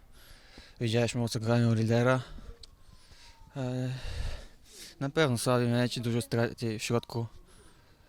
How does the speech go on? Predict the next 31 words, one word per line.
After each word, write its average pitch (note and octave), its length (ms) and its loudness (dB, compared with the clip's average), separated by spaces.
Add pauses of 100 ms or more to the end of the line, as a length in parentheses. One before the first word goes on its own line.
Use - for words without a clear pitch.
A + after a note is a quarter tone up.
(320)
Zwłaszcza A2+ 340 -2
ja, A2+ 200 0
słaby A2+ 380 -2
me-, A2+ 180 -4
mój A2 180 -2
mecz. A#2+ 260 -4 (800)
Ale C#3+ 340 -2
wró-, C#3+ 140 0 (180)
wrócimy D3 440 -4
dalej. A#2 360 0 (880)
Zimą A#2 380 0 (200)
dobre A2+ 400 -4
treningi A2 380 -2
zrobimy, A2 500 -2 (240)
mocno A#2 240 -6
przygotowani A#2 500 -8
i C3+ 260 -6 (140)
mam B2 160 -4
nadzieję, A#2 300 -2
że A#2+ 80 -4
druga A#2+ 180 -2
runda A#2+ 260 -2
będzie A#2+ 240 -2
udana A#2 340 -4
i, A#2+ 120 -6 (920)
i B2 80 -4
będziemy A#2 360 -2
dalej A#2 300 0
wygrywać A#2+ 460 -4
i B2+ 120 -2
walczyć B2 500 -4